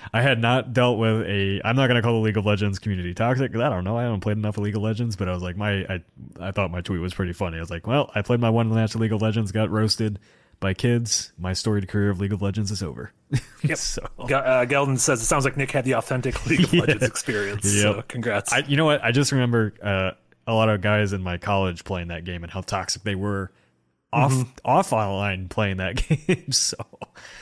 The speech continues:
Speaker 2: It's
Speaker 1: not
Speaker 2: funny 'cause this
Speaker 1: good
Speaker 2: character,
Speaker 1: for
Speaker 2: it's like a colorful game with a bunch of, like,
Speaker 1: No,
Speaker 2: neat-looking characters.
Speaker 1: no, no, that's
Speaker 2: Uh,
Speaker 1: all, that's all facade for how, like,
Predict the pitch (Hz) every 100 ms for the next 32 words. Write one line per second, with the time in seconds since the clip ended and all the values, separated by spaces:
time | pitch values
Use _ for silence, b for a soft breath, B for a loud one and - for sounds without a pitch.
0 | B - 226 - 277 339 127 127 147 269
1 | 240 208 - 208 160 139 - 202 247 247
2 | 202 196 226 233 208 131 175 185 170 135
3 | - 113 147 165 107 131 139 147 147 110
4 | 92 104 120 113 120 131 120 113 104 107
5 | 127 117 107 - 113 101 90 95 98 98
6 | 95 90